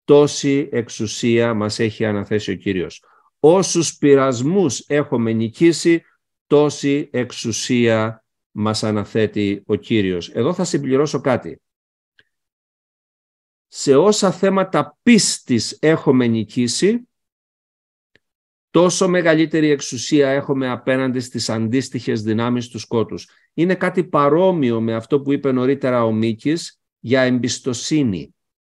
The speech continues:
ότι ο δίκαιος θα ζήσει δια πίστεως, αλλά αυτό πρακτικά σημαίνει μέσα από την εμπιστοσύνη. Πόση εμπιστοσύνη έχεις βάλει στον Θεό; Εκεί που έχεις δοκιμαστεί και έχεις βάλει την εμπιστοσύνη σου,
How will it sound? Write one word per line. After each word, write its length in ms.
ότι 320
ο 120
δίκαιος 520
θα 140
ζήσει 300
δια 300
πίστεως, 840
αλλά 260
αυτό 260
πρακτικά 640
σημαίνει 720
μέσα 440
από 180
την 180
εμπιστοσύνη. 680
Πόση 480
εμπιστοσύνη 920
έχεις 320
βάλει 280
στον 320
Θεό; 580
Εκεί 400
που 200
έχεις 460
δοκιμαστεί 1040
και 200
έχεις 400
βάλει 460
την 180
εμπιστοσύνη 760
σου, 280